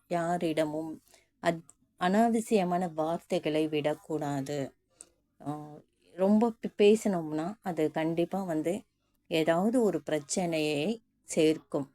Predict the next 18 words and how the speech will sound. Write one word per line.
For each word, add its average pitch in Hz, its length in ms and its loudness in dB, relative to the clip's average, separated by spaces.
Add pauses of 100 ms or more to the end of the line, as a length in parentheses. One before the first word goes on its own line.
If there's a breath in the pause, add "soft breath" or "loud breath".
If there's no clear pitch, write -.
கொண்டு 165 300 -2
வந்து 156 380 -2
தரும். 151 340 -6 (500 loud breath)
அதனால 175 800 0
மனம் 196 420 2
வந்து 170 520 2
அமைதியை 190 760 2
ஏற்றுக்கொள்ளும். 151 800 -4 (840 soft breath)
ஆ, 151 200 -8
எப்பவுமே 202 560 2
அமைதியான 202 600 2
சூழ்நிலை 190 580 2
வேணும் 165 640 0
என்று 165 640 0
மனம் 175 440 -2
வந்து 170 240 -2
சொல்லிக்கிட்டே 185 720 0
இருக்கும். 143 400 -4